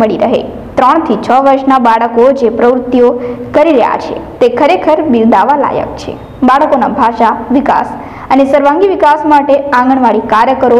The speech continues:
દ્વારા બાળકોનો પાયો મજબૂત બનાવવામાં આવી રહ્યો છે. આ કાર્યક્રમમાં બાળકોની સાથે તેમના વાલીઓ પણ હાજર રહ્યા હતા અને પોતાના બાળકોની આવી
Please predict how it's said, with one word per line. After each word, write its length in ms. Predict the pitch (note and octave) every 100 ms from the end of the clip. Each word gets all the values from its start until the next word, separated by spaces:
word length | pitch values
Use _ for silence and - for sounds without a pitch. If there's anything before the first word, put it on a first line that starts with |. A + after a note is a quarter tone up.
| A#3+
દ્વારા 280 | B3 A#3+ A#3+ A#3
બાળકોનો 440 | B3+ C#4 C4 C4 C4+ -
પાયો 300 | A3 A3+ - - - - - B3+
મજબૂત 400 | C#4 B3+ C4 E4 B3+
બનાવવામાં 480 | A#3+ A3 A3+ A3+ G3+
આવી 160 | -
રહ્યો 180 | A3+ - A3
છે. 80 | - B3+
આ 40 | B3
કાર્યક્રમમાં 680 | A#3+ D4+ D#4+ D#4 C#4+ C#4+ C4
બાળકોની 420 | A3+ A#3 A#3+ A3 -
સાથે 340 | A3 A#3 A#3 B3 B3+
તેમના 240 | A#3 A#3+ A#3+
વાલીઓ 300 | A#3+ B3+ C4+ C4
પણ 180 | B3 B3+ - - -
હાજર 320 | C#4 B3+ B3+ -
રહ્યા 220 | B3 A#3+
હતા 200 | A#3 B3 - -
અને 80 | B3 A#3
પોતાના 340 | A#3 B3 A#3 A3+
બાળકોની 440 | B3+ D4+ D4+ D#4 C4+
આવી 160 | G#3+